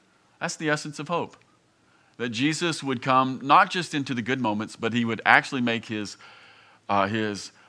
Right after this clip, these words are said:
flesh and blood entrance into the world in the worst moments. One of the things I love about the Christmas story is that when God decided to come, he did not require a palace.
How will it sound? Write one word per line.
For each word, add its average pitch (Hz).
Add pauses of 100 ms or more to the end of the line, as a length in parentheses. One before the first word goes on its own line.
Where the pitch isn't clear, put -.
flesh 151
and 123
blood 123
entrance 131
into 120
the 117
world 110
in 101 (480)
the 113
worst 113
moments. 85 (2500)
One 135
of 139
the 127
things 127
I 127
love 127
about 117
the 107
Christmas 123
story 113
is 95
that 98
when 101
God 107
decided 104
to 87
come, 110
he 113
did 90
not 101
require 95
a 92
palace. -